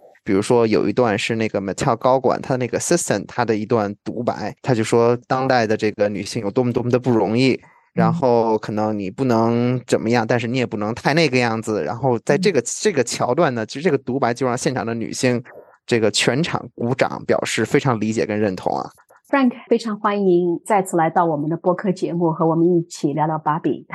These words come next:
Speaker 3: <laughs> 你的好几期节目都非常受观众的欢迎。<laughs> 刚刚我们提到了芭比娃娃在上映之前的这个市场营销手段真的是五彩缤纷，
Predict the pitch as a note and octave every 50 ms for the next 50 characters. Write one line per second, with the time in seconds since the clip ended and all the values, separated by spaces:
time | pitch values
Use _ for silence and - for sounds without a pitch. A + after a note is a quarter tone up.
0 | - - _ _ _ C4 G3+ G3+ - G#3 - - - - - - - C4 B3+ G#3
1 | F#3+ F3+ G3+ F#3+ G3+ F#3+ - G3 A3 A3+ G#3+ F3+ - - G#3 G3+ F#3 E3 D#3+ F3
2 | F#3+ F3+ F3+ G3 F#3+ F#3+ F#3 F#3+ G#3+ G#3 G#3 G#3 F3 D#3+ E3+ - G#3 F#3+ F3 F#3+
3 | F#3 F3+ F#3 F#3 F3 D3+ - - E3+ E3 E3+ E3 D3+ C#3 C#3+ D#3 F#3+ - F#3 -
4 | - _ - A#3 F#3+ - A3 G3 - _ _ - - - _ _ _ _ _ _
5 | _ D4+ D4+ D4+ D#4+ D#4 C#4 A3 G3 G#3+ - - F#3+ F#3+ A3+ G#3 F#3 F3+ E3+ D#3+
6 | D#3 - - A3+ A3+ A#3 G3 F3+ E3+ E3 F3 F3 E3+ F3+ - G3 F#3 F#3 F#3 -
7 | - G#3 F#3 F#3 F3+ E3+ E3+ - - G3 F#3+ - F#3+ E3 E3+ F3+ E3+ G3 F#3 F3+
8 | E3 - A3+ - F3+ D#3 D#3 D#3 D#3 F#3 F#3 - G3 A3+ F#3+ - F#3 D3 D3+ E3
9 | F3 E3 D#3+ E3+ - G#3+ G3 G#3 F#3 - - F#3 D#3+ E3 E3+ A3 B3 - - D#3+
10 | D3 D#3+ - E3+ E3+ D#3+ - D#3+ D#3 D#3